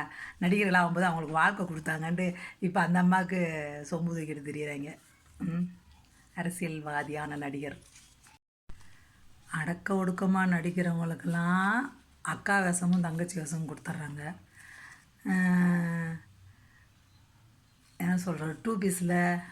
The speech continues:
நடிக்கிறவங்களுக்கெல்லாம் அம்மன் வேஷம் வரைக்கும் கொடுத்துட்றாங்க. அம்மன் வேஷம், அன்னபூர்ணி வேஷம், எல்லா வேஷமும் கொடுத்துட்றாங்க.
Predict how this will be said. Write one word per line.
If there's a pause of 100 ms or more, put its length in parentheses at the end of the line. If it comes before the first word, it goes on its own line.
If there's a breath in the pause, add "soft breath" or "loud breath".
(180 loud breath)
நடிக்கிறவங்களுக்கெல்லாம்
அம்மன்
வேஷம்
வரைக்கும்
கொடுத்துட்றாங்க. (560 loud breath)
அம்மன்
வேஷம்,
அன்னபூர்ணி
வேஷம்,
எல்லா
வேஷமும்
கொடுத்துட்றாங்க.